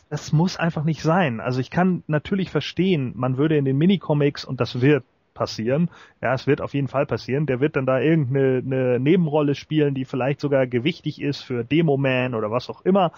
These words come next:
Aber trotz alledem, es gibt eigentlich genügend Figuren, die man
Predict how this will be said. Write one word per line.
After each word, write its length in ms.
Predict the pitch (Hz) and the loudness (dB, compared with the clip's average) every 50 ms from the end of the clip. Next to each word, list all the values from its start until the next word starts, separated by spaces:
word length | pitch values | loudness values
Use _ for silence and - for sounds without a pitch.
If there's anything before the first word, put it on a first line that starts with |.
| - - - - - - - - | -20 -20 -20 -20 -20 -20 -12 -4
Aber 200 | - 131 131 131 | -4 -2 -2 -2
trotz 300 | - - - 160 - - | -4 -4 -4 -4 -6 -4
alledem, 600 | - 127 127 127 - 151 156 143 123 117 113 - - _ _ _ - _ | -4 -2 -2 -2 0 0 0 0 0 -2 -6 -8 -10 _ _ _ -20 _
es 140 | _ - - | _ -20 -2
gibt 300 | - 208 - _ - _ | -2 -2 -2 _ -10 _
eigentlich 520 | - - 131 135 - 139 131 131 - - _ | -2 -2 -2 -2 -2 -4 -4 -4 -8 -4 _
genügend 920 | 143 135 139 139 139 147 160 196 214 226 220 - _ 151 147 143 143 139 | 2 2 4 4 4 6 6 8 8 6 4 4 _ 2 2 2 0 -2
Figuren, 600 | - - - 127 123 - 151 135 120 113 113 117 117 | -4 -4 -4 -4 -2 0 2 4 4 2 2 0 -2
die 140 | - 127 120 | -2 -2 0
man 380 | 123 117 113 113 113 110 107 | 0 0 0 0 -2 -4 -6